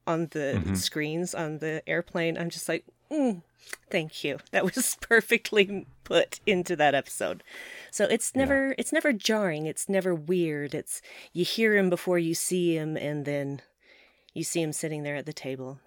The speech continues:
Speaker 1: just being nice and
Speaker 2: Mm-hmm.
Speaker 1: cash, inviting us in.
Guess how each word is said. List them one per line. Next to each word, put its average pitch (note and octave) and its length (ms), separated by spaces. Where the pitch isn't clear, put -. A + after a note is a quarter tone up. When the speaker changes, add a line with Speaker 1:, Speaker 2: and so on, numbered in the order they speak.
Speaker 1:
just - 200
being C3+ 300
nice C#3 220
and E3 100
Speaker 2:
Mm-hmm. - 80
Speaker 1:
cash, C3 380
inviting C#3+ 420
us D#3 180
in. C#3 320